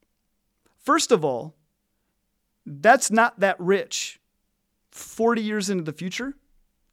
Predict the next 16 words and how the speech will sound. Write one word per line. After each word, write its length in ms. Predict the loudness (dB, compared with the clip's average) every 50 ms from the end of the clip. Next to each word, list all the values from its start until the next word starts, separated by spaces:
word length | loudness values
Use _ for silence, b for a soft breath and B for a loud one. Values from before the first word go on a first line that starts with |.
| _ _
that's 240 | 0 0 0 0 0
not 340 | 0 -2 -2 -2 -8 -10 -6
that 220 | -4 -4 -4 -4
rich. 420 | -2 -4 -4 -4 -6 -10 -12 -12 -16 _ _ _ _ _ _ _ _ _ _ _ _ _ _ _ _ _ _ _ _ _ _
It 160 | -6 -4 0
will 160 | 0 0 2 0
provide 560 | 2 2 2 4 6 6 6 8 6 6 4
you 200 | 2 0 0 0
with 300 | 2 4 4 2 2 0
a, 400 | -2 -2 0 0 0 -2 -4 -4 -4
a 100 | -4 -4
pretty 320 | -4 -2 0 0 2 2 2
good 300 | 4 4 4 4 4 0
standard 340 | -2 -2 0 0 0 0 0
of 60 | 2
living 420 | 2 2 0 0 -4 -6 -8 -10